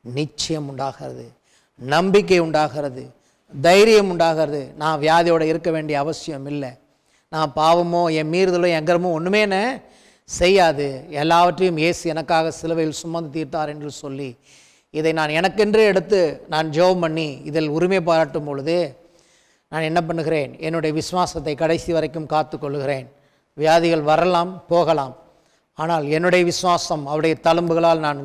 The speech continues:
குணமானேன் என்பது. ஆமென். அவருடைய தழும்புகளால் குணமானேன் என்பது தானே என்னுடைய விசுவாசம்.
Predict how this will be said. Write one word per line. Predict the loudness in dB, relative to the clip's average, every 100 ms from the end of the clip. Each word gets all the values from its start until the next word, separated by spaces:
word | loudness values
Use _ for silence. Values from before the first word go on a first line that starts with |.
| -8
குணமானேன் | -4 -4 -2 -2 -2 -4 -8
என்பது. | -8 -10 -12 _ _ _ _
ஆமென். | -4 0 0 0 -10 _ _ _ -6
அவருடைய | -4 2
தழும்புகளால் | 2 4 6 4 4
குணமானேன் | 2 4 4 2 2
என்பது | 2 4
தானே | 4 6 4
என்னுடைய | 6 4
விசுவாசம். | 4 4 4 2 -2